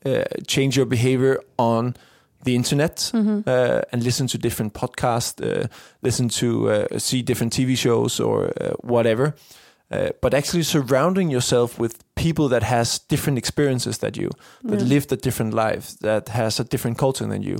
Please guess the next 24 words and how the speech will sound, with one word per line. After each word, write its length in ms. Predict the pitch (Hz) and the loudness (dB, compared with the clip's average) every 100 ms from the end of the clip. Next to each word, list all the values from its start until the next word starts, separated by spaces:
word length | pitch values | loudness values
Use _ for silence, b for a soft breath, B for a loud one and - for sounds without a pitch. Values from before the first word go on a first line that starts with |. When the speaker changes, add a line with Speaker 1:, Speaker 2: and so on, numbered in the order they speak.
| - B B B B B - | -8 B B B B B -2
Speaker 1:
is 480 | 139 131 113 - - - | 0 2 0 -2 -2 -6
powerful 580 | - 139 135 - 90 120 _ _ | -2 0 0 -2 -6 -8 _ _
because 300 | 143 - 220 | -4 0 2
Speaker 2:
Mm. 40 | 208 | 2
Speaker 1:
you 80 | |
create 460 | 127 - 147 151 151 _ | -2 -2 0 0 -4 _
a 60 | 123 | -6
stronger 560 | - 139 135 139 147 - - | -2 2 2 2 -2 -2 -2
empathy 360 | 151 151 - 127 | 0 0 -2 -4
for 140 | 123 | -4
these 160 | 117 120 | -4 -4
people. 380 | 139 131 120 123 _ | -4 -6 -8 -18 _
It's 440 | 139 117 - - - _ _ _ _ _ _ _ | -4 -2 -2 -2 -4 _ _ _ _ _ _ _
maybe 400 | 143 151 175 190 | -2 2 2 2
hard 360 | 143 147 151 151 - | 2 2 2 -2 -2
to 180 | 151 127 113 | 0 0 -2
take 420 | - - 160 170 143 | -4 0 2 0 0
in 360 | 131 147 147 - _ _ - | 0 0 -2 -8 _ _ -8
new 420 | 127 135 139 139 | -2 2 4 4
perspectives 760 | 143 139 - 135 - 185 - - | 2 -2 0 -2 0 -2 -2 -2
when 180 | 135 127 | 0 0
you 100 | 120 | -2
read 340 | 117 139 151 | -2 -4 -2
it 280 | 196 - | -4 -6